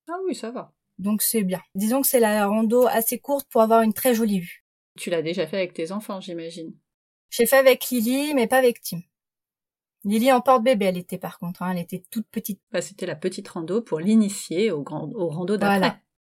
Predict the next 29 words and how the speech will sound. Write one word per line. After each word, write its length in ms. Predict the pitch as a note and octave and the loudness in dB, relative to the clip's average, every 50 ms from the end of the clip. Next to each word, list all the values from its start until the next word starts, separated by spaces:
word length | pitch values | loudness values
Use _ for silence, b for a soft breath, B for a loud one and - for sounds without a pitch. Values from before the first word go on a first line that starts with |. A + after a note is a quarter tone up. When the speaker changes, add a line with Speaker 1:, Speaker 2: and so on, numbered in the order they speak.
| _ - | _ -10
Speaker 2:
Et 60 | G3+ | -4
toi, 160 | - B3+ B3+ | 2 2 2
tes 220 | B3+ C4+ B3 G3+ A3+ | 2 2 2 4 4
ados 260 | A3+ G#3 A3+ B3 A#3+ | 4 4 2 -2 -4
qui 140 | - B3 A3 | -4 -2 -2
ont 60 | G#3+ | 0
l'air 220 | G#3 G#3 G#3 G#3 G3 | 0 0 0 0 0
d'adorer 400 | F#3 G#3+ G#3 G#3 B3 B3 B3+ B3+ | 0 -2 0 0 0 0 0 2
les 100 | A#3 A3 | 2 2
randos, 360 | G#3 G3+ G3+ G3+ G3 A3+ C4+ | 2 2 0 0 2 2 2
<laughs> 540 | C4+ - - A#4 - - - _ _ - C#4 | 2 2 2 0 0 0 -4 _ _ -6 -4
tu 120 | - D4 | -4 -2
peux 160 | B3 G3 A3 D4 | 0 4 4 4
les 160 | C4 G3+ B3+ - - | 4 4 2 2 2
emmener 340 | A#3 G3+ G#3+ A3 G#3+ G#3 G3 | 2 4 4 2 2 0 -2
là. 120 | F3+ E3+ - _ B B B B B - | -4 -6 -8 _ B B B B B 0
Speaker 1:
Alors, 460 | B3 A#3+ A#3 G#3 F#3 F3+ F3+ F#3 - C#4+ A#3 A#3+ | 0 2 2 2 2 0 0 0 -2 -4 -2 -2
<laughs> 140 | G#3+ - | -2 -2
comment 320 | - - - A#3 A#3 A#3 A3+ | -2 -2 -2 0 0 0 0
te 80 | A3+ | 0
dire ? 440 | A3+ G#3+ F#3+ F3+ F3+ F3+ F3+ F3+ G3 F3+ D3+ - - | -2 -4 -2 0 0 0 2 0 -2 -2 -4 -6 -2
<laughs> 800 | A3+ A3 - - A3 G#3 D3+ - - A3 - - - - - - - | -2 -2 -2 -2 -4 -4 -4 -6 -10 -14 -14 -14 -14 -18 -12 -4 0
Le 160 | A#3 C4+ C#4+ | 2 2 2
grand, 300 | A3+ B3 A#3 C#4 D#4 G#4+ C#5 C#5+ _ _ _ - | 2 2 0 0 0 0 -2 -4 _ _ _ -4
oui, 480 | - A3+ A3+ A#3 G#3+ G3+ C4+ B4 - _ _ _ _ | 0 2 2 4 2 2 0 -4 -6 _ _ _ _
franchement. 680 | - - D#4+ D#4 D#4+ - - A#3 G#3 A3 E4+ - _ _ _ _ _ _ - - | -6 -2 -2 -2 0 0 -2 -2 -2 -2 -6 -8 _ _ _ _ _ _ -10 -6
Euh, 240 | G#3 G3+ G3 G3 G3+ | -4 -2 -2 0 2
le 180 | G#3+ A#3+ B3 | 4 4 2
petit, 340 | A#3 - - - C#4+ D4+ E4+ | 2 0 -8 -4 0 2 2